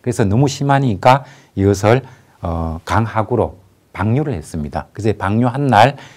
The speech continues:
이, 여기에 낙-, 낙동강 하-, 하구가 다대포 해수욕-, 해수욕장입니다. 이 다대포 해수욕장에, 어, 해수욕을 하지 못하도록 이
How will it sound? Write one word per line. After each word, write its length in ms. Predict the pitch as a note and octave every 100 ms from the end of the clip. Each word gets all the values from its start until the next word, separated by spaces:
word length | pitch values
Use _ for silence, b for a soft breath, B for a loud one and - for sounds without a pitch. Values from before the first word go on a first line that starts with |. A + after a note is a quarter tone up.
| B -
이, 380 | F2+ E2 D#2+ D2+ - -
여기에 320 | F#2+ F2 D2
낙-, 140 | - F2 - F2 D#2+ _
낙동강 460 | - G2 - A2 F#2
하-, 220 | - G2+
하구가 460 | - A2+ G#2+ A2 A2 B -
다대포 340 | - A2 A#2+
해수욕-, 340 | F#2+ - - - F2 - - - -
해수욕장입니다. 760 | - G2+ - E2 D#2 D#2+ D2+ B B B G#2
이 40 |
다대포 320 | F2+ F2+ A#2+
해수욕장에, 720 | G#2 A#2+ G#2+ - G2 F#2+ C#3 C#3 B B _
어, 400 | E2 D#2+ D2+ D#2 b b b b b _ _
해수욕을 600 | A2 A2+ A2 F2 F2 A#2+ C3+ - _ _ _
하지 240 | - A2+ G2
못하도록 580 | F#2 - G2 F2+ D#2+ -
이 240 | F2 D#2